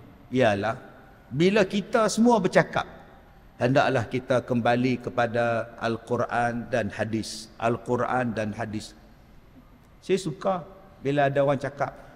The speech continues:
"Kembalilah pada Quran dan hadis. Kembalilah pada Quran dan hadis." Tapi saya suka tanya balik, "Hang faham ke Quran?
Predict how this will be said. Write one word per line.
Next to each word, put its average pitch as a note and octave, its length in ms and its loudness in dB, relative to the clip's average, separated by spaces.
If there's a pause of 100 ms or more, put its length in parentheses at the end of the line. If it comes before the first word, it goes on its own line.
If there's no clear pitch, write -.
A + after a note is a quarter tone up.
(120)
"Kembalilah B2 800 2
pada A#2 240 -2
Quran A2+ 560 -4
dan G#2+ 240 -4
hadis. G#2+ 560 -6
Kembalilah A#2+ 640 -2
pada A2 320 -6
Quran G#2+ 400 -4
dan G2 240 -6
hadis." G#2 480 -14 (1600)
Tapi D3+ 240 -2
saya D#3+ 160 0
suka C3+ 320 -2
tanya A2+ 320 0
balik, E3+ 400 -4 (320)
"Hang E3 240 0
faham D3+ 400 2
ke G#2+ 160 0
Quran? G3 480 -2